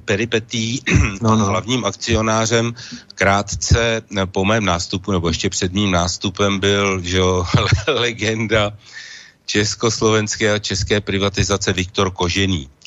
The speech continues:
Speaker 2: Mhm.
Speaker 1: Pokud si dobře pamatuju, Viktor Kožený byl největším jednotlivým akcionářem, vlastnil asi třicet šest procent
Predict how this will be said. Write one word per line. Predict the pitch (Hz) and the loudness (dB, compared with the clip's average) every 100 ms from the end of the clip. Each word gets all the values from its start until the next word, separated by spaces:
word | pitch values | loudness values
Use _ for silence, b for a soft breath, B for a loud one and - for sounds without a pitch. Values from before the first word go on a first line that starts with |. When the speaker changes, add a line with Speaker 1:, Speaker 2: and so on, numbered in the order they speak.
| B B - | B B -4
Speaker 2:
Mhm. | 110 | 0
Speaker 1:
Pokud | 92 110 | 4 2
si | 117 | 2
dobře | 98 95 | 0 0
pamatuju, | 92 98 98 98 104 101 | 0 0 0 0 0 0
Viktor | 90 87 104 95 | 0 0 0 0
Kožený | 98 92 98 92 | 0 0 0 2
byl | 98 | 2
největším | 92 87 90 92 - 101 98 92 87 | 2 2 0 0 -2 0 0 2 2
jednotlivým | 87 87 92 95 92 92 | 0 2 0 0 0 2
akcionářem, | 85 - - 92 92 90 95 92 | 0 0 2 4 2 2 0 0
vlastnil | 82 - - 92 | 0 -2 0 0
asi | 90 - | 0 -2
třicet | 90 - - 92 | 0 0 0 -2
šest | - 90 | -2 -2
procent | - 87 85 - 101 110 | -2 -4 0 2 2 2